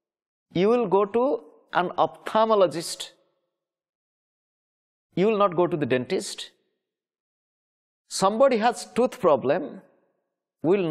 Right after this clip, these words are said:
not go to cardiologist. There is some specialization.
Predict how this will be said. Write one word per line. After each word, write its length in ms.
not 180
go 120
to 220
cardiologist. 840
There 160
is 100
some 180
specialization. 1300